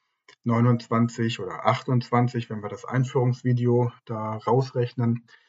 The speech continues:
in den achtundzwanzig Videos behandelt und abarbeitet, abgearbeitet. Das bedeutet, wenn du tatsächlich diese verschiedenen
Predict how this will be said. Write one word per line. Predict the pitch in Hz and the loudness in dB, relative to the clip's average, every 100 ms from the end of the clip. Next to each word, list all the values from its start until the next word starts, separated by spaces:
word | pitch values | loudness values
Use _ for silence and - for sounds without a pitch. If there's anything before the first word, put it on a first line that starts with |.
| _ _ | _ _
in | - 110 | -6 -2
den | 110 110 110 117 | 0 0 -4 -2
achtundzwanzig | 135 131 139 120 120 120 117 113 | 0 2 0 2 0 0 -6 -4
Videos | 113 117 113 110 117 - - | -2 0 0 0 -4 -12 -8
behandelt | 95 131 170 175 135 | -4 -2 0 0 0
und | 107 | -2
abarbeitet, | 147 160 151 143 139 151 147 - | 2 4 4 2 2 0 -2 -2
abgearbeitet. | 147 - - - 123 120 120 123 117 - _ _ _ _ _ _ - | -4 -2 -6 -2 2 2 2 0 -6 -10 _ _ _ _ _ _ -8
Das | 123 131 | -2 0
bedeutet, | 131 135 185 185 | 2 4 4 2
wenn | 139 151 | 2 0
du | 139 | -2
tatsächlich | 127 120 - 147 - 139 131 | -2 -4 0 0 0 -4 -4
diese | 127 123 120 120 120 - - - _ | -2 -2 2 0 0 -10 -20 -20 _
verschiedenen | - 113 - 127 120 110 107 104 | -4 -4 0 2 2 2 -2 -4